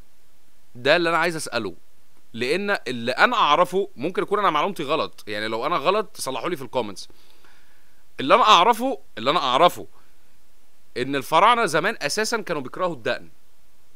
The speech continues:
لأن كان أساسًا الدقن دي كانوا بيعتبروها، يعني سوري في اللفظ اللي أنا هقوله، كانوا بيعتبروها وساخة،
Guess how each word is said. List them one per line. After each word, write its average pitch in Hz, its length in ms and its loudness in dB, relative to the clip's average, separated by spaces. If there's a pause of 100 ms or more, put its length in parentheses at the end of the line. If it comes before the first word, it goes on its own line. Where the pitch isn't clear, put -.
(400)
لأن 202 460 0
كان 202 480 0
أساسًا 190 420 0
الدقن 143 500 -4
دي 214 160 -4
كانوا 160 240 -4
بيعتبروها، 139 880 -2 (440)
يعني 113 220 -8
سوري 196 280 2
في - 100 -6
اللفظ 147 280 0
اللي 165 100 -4
أنا 180 140 -2
هقوله، 175 300 0
كانوا 143 220 -4
بيعتبروها 135 460 0
وساخة، 127 480 -2